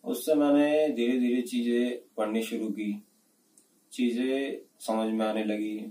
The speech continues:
पहले क्या था, डिजिटली तो सिर्फ सुना था कि इनकम भी जनरेट हो सकती है डिजिटली, लेकिन कभी मैं यकीन नहीं किया था। उसके बाद कोर्स लिया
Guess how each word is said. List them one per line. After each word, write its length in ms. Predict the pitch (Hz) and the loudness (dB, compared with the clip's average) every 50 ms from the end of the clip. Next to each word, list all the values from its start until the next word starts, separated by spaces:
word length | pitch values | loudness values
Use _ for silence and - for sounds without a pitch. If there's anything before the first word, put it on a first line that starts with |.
| - _ - | -12 _ -6
पहले 260 | 110 110 110 117 117 | -4 -2 0 2 2
क्या 200 | 113 117 113 113 | 4 4 4 4
था, 440 | 110 113 117 117 117 113 - - - 110 | 4 4 4 4 2 2 0 -2 -6 -8
डिजिटली 600 | 101 101 98 101 101 104 - - 117 113 113 110 | -8 -6 -4 -2 -4 -2 -2 0 0 0 0 -4
तो 80 | 110 | -4
सिर्फ 180 | - - 127 120 | -6 -6 -6 -6
सुना 360 | - - - 113 110 107 104 | -6 -6 -2 2 4 4 4
था 320 | 104 - - - - - _ _ _ _ _ _ _ _ _ _ _ _ _ - - - - - | 4 2 -4 -6 -8 -14 _ _ _ _ _ _ _ _ _ _ _ _ _ -20 -20 -20 -18 -12
कि 380 | - 107 104 104 104 98 - - - - - - - - _ _ _ _ - | -8 -6 -2 -2 -2 -2 -2 -6 -10 -10 -10 -10 -12 -14 _ _ _ _ -8
इनकम 380 | 113 110 113 110 113 113 110 110 | -4 -2 -2 0 0 0 2 2
भी 180 | 107 110 113 113 - - _ _ _ _ - | 2 2 2 0 -2 -6 _ _ _ _ -12
जनरेट 460 | 110 107 110 110 107 107 107 104 104 | -8 -6 -6 -4 -2 -2 -4 -4 -4
हो 100 | 104 101 | -6 -8
सकती 280 | 98 101 101 - - 110 | -8 -8 -10 -8 -6 -2
है 100 | 104 101 | -2 -2
डिजिटली, 540 | 98 98 95 - 101 98 98 98 98 101 - - _ _ _ _ - - _ _ _ _ - - | -2 -2 -4 -4 -4 -4 -2 -2 -4 -4 -6 -14 _ _ _ _ -20 -20 _ _ _ _ -10 -6
लेकिन 640 | 107 107 104 107 113 113 113 113 120 113 107 - - _ _ _ - 160 | -6 -4 -2 -2 -2 -2 -2 -2 -2 -4 -6 -10 -12 _ _ _ -2 0
कभी 180 | 160 160 170 | 0 0 0
मैं 320 | 165 160 147 135 135 135 135 | 2 4 6 8 8 6 6
यकीन 280 | 131 131 147 147 151 | 2 4 4 4 6
नहीं 140 | 151 143 117 | 6 4 2
किया 180 | 110 104 104 104 | 2 0 -2 0
था। 380 | - 143 165 208 92 - _ _ _ _ - | 0 0 0 0 -2 -8 _ _ _ _ -20
उसके 280 | - - - 131 127 | -18 -14 -8 -6 -4
बाद 440 | 120 113 113 113 117 117 120 120 120 120 123 127 123 120 - - - - _ _ _ - | 0 4 6 6 8 8 6 6 4 4 2 0 0 -2 -4 -4 -6 -12 _ _ _ -4
कोर्स 300 | 117 113 113 110 107 - | -2 0 0 0 -2 -4
लिया 500 | 110 104 104 104 104 104 101 101 - | -4 -2 0 4 4 4 4 2 0